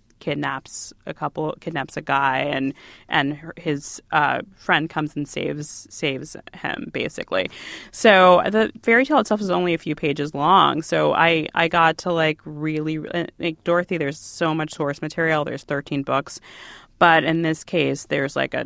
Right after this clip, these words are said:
twenty-page story from Hans Christian Andersen or from the fairy tale world. Um, and so what I did was something completely different. So you meet Snow, and she's in a mental hospital in the upstate New York, and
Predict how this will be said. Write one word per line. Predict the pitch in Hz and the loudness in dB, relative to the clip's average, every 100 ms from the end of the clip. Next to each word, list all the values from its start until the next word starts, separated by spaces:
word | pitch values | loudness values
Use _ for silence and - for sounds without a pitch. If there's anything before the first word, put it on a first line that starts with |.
| - | -10
twenty-page | - 147 135 131 147 - | -8 -6 -6 -8 -10 -12
story | - 320 320 185 156 | -2 2 4 4 0
from | - 156 156 | -2 -6 -4
Hans | 147 143 | -6 -8
Christian | 151 - | -10 -8
Andersen | 143 143 151 143 143 | -6 -6 -6 -8 -6
or | 143 | -8
from | - 135 143 - | -6 -4 -4 -8
the | 135 | -8
fairy | 131 131 | -4 -4
tale | 139 147 | -4 -4
world. | - 139 139 - | 0 0 0 -2
Um, | 160 156 151 | 2 4 4
and | - 165 156 151 151 - - - - | 2 2 4 2 -2 -6 -20 -20 -16
so | - 226 220 | 0 4 6
what | 214 | 8
I | 220 277 | 6 4
did | 233 196 | 2 2
was | 180 175 | 0 -2
something | 180 175 175 170 | -4 -2 -2 -2
completely | 170 165 175 | -4 -4 -4
different. | 170 143 156 170 - | -4 0 0 0 -2
So | 156 | -4
you | 156 151 151 | -2 -4 -4
meet | 147 143 - - | -2 -4 -6 -6
Snow, | 185 165 139 135 175 - - | 0 2 4 2 0 -6 -10
and | - 175 | -6 -4
she's | 202 185 | -4 -2
in | 175 | 0
a | 170 | 0
mental | 170 170 | -2 -2
hospital | 156 - 170 156 | -4 -2 -4 -4
in | |
the | 160 - | -6 -4
upstate | 165 - 151 147 | -4 -2 -4 -4
New | 156 | -4
York, | 151 143 139 139 - - | 0 2 4 2 -4 -4
and | 156 147 147 147 147 151 147 | -2 0 0 -2 -2 -4 -6